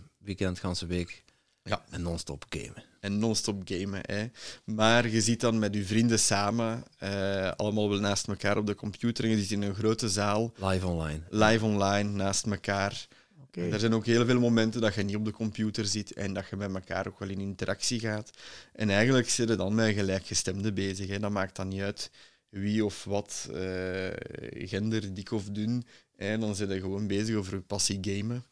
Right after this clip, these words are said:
Speaker 2: eh, met dezelfde doelen. Maar dan kwamen wij op die lan en zie je dat dat competitieniveau eigenlijk ontzettend hoog ligt. En daar is eigenlijk mijn droom wel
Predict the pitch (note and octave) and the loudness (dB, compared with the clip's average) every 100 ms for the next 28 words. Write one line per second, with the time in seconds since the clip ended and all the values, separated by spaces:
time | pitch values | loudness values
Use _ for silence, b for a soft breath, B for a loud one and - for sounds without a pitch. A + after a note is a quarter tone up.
0 | _ _ _ _ _ - G#2 G2 G2 F#2+ | _ _ _ _ _ -8 -2 0 0 0
1 | G#2 G#2 G2+ G2+ F#2+ G2+ A2+ C#3 C#3+ B | 0 2 0 -2 -2 -2 -2 -2 -6 B
2 | B B B - A2 A2+ A2 A#2 A#2 A2+ | B B B 0 2 4 6 6 8 4
3 | G#2+ A#2 G#2 G2+ C3 A#2 A#2 A2+ A2 A2 | 6 4 6 6 4 2 2 0 0 2
4 | A2+ G#2 G2 A2+ G#2 G2 G#2 - G#2+ G#2 | 2 0 -2 -4 -4 -4 -2 0 0 0
5 | G2+ G2+ - F2+ G2 F#2+ - G2+ G2 - | 0 -2 0 -2 -2 -4 -8 -8 -2 4
6 | A2+ G#2+ F#2+ - F#2+ F#2+ - - - - | 4 4 0 -2 -2 -2 -6 -8 -10 -12
7 | b b b b _ - G#2 G#2+ A#2 G#2+ | b b b b _ -4 2 6 6 6
8 | G#2 A#2 A#2 G#2+ G2+ G2 G2+ G#2+ A#2+ | 6 4 4 0 2 2 2 4 4